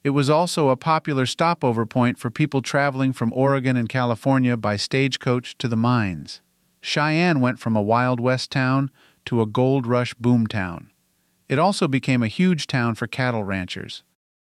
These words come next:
The attraction for the cattle ranchers was the wide,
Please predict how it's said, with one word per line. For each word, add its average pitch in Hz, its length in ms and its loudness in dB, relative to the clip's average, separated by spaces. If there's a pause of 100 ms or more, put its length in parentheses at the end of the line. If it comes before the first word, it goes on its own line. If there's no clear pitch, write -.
(420)
The 139 100 4
attraction 185 500 0
for 147 160 0
the 131 80 0
cattle 156 380 0
ranchers 110 500 0
was 117 220 0
the 113 100 0
wide, 143 540 2